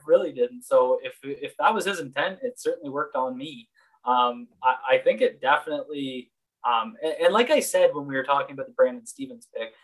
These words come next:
these teams are getting intel on who likes who, and, you know, it's stuff that will never be reported, but it's just kind of the ins and outs of the game. And, you know, you know, guys that are,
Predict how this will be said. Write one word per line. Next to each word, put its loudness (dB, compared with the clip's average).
these -2
teams -8
are -2
getting 4
intel -2
on 0
who -6
likes 0
who, -4
and, -8
you -2
know, 8
it's 2
stuff 4
that 0
will 0
never 0
be -6
reported, -2
but 4
it's -10
just -12
kind 4
of -2
the 6
ins -10
and -12
outs -2
of -20
the -20
game. -10
And, -20
you -4
know, 0
you -10
know, 4
guys 4
that 0
are, -2